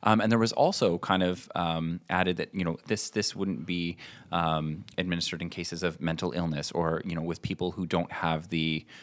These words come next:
the cognitive capacity to, to actually make, make this decision. Uh, but, um, uh, yeah, a few years later, uh, it was expanded to include people with, with chronic, uh, chronic pain,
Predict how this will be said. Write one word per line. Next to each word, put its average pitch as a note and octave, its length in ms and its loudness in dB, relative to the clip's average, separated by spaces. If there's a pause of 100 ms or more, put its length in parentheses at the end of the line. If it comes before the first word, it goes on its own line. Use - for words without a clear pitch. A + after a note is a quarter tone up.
(240)
the - 80 2
cognitive E2 520 -2
capacity A#2 600 0
to, D2+ 340 -4
to - 180 -6
actually - 280 -8
make, D2+ 420 -6
make D2+ 220 -8
this - 160 -8
decision. F2+ 500 -4 (340)
Uh, E2 220 2
but, D#2 560 2
um, D#2 380 -4 (100)
uh, D#2+ 300 -6 (260)
yeah, E2+ 140 -8 (100)
a D2+ 60 -6
few G2 180 -8
years E2+ 240 -8
later, F#2 400 -4 (320)
uh, E2+ 60 0
it E2 100 0
was E2 100 -4
expanded D#2+ 460 -4
to - 240 -4
include D#2 480 -8
people - 260 -6
with, D#2 240 -6
with - 180 -8
chronic, - 520 -4 (220)
uh, D2 340 0
chronic - 340 -8
pain, C3 360 -6